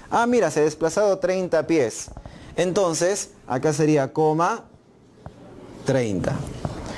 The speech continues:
Por lo tanto, tenemos que aquí el punto A tiene por coordenadas cero, cero, treinta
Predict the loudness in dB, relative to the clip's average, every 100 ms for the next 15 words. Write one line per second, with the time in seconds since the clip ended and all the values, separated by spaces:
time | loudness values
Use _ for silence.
0 | -6 -6 0 2 4 2 2 2 2 2
1 | 2 2 0 0 0 2 4 2 0 -4
2 | -4 0 0 2 2 2 2 2 4 4
3 | 2 -2 -6 -8 -4 2 2 2 0 0
4 | 0 2 2 4 2 2 2 2 2 -2
5 | -8 _ _ -4 0 4 6 4 4 -2
6 | -20 _ _ _ -4 0 2 2 2 2
7 | 4 4 2 -6 -20 -18 -16 -14 -16 -18
8 | -20 -2 2 2 2 0 2 2 2 0
9 | 0